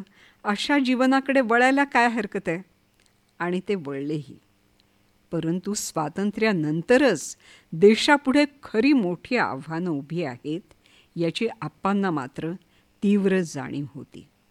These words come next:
राष्ट्रीय जीवनाच्या प्रत्येक क्षेत्रात चारित्र्य संपन्न आणि कर्तृत्व संपन्न नेतृत्व उभं राहिलं पाहिजे.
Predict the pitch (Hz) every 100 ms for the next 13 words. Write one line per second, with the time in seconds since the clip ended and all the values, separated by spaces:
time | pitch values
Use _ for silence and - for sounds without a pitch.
0 | _ _ _ _ _ _ _ _ - 214
1 | 226 262 - - 339 330 262 175 226 285
2 | 214 202 277 285 - 226 226 _ 311 330
3 | - - - 196 - 233 151 - _ _
4 | - - - 220 214 254 330 294 311 -
5 | - 214 214 277 285 277 269 226 247 -
6 | 208 208 - 254 277 - 247 - 170 180
7 | 233 220 240 339 - - - 185 208 208
8 | 285 330 349 302 202 240 165 156 143 -
9 | 117 78